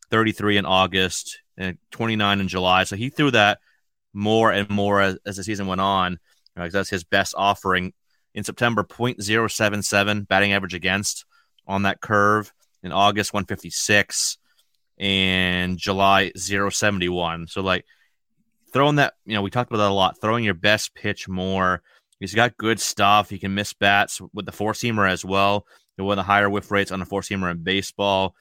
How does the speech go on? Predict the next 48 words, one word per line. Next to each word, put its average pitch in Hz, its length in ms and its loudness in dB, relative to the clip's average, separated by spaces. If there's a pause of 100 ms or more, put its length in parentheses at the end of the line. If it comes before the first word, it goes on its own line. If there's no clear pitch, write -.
(300)
He's 117 120 0
got 104 140 -2
a 104 80 0
decent 104 340 -6
changeup 101 400 -4
as 92 120 -6
well 98 260 2
when 95 140 -2
he 90 140 -6 (120)
decides 98 340 0
to 92 60 -10
throw 92 360 -2
it. 90 100 -2
Hasn't 95 280 -4
been 92 240 -6 (380)
too 104 240 -2
bad. 95 540 4
It 110 60 -2
was 107 200 0
in 92 60 -4
September, 85 560 -6
but 85 240 -2 (400)
yeah, 95 180 2
I 104 220 4
love 120 320 2
both 113 200 2
these 104 200 -4
guys 85 420 0
a 92 100 -4
lot 90 520 0
moving 90 240 -6
forward. 90 420 -2
I 92 160 -2
think 107 240 -2
they 98 120 0
both 98 260 -2
can 101 80 -8
make 98 160 -6
that 90 240 -2
jump. 98 480 0 (500)
So, 131 140 0
like, 117 100 2
if 120 160 -2
I 135 100 4
do, 143 240 4
you 107 100 -4
know, 104 160 2
that 101 180 2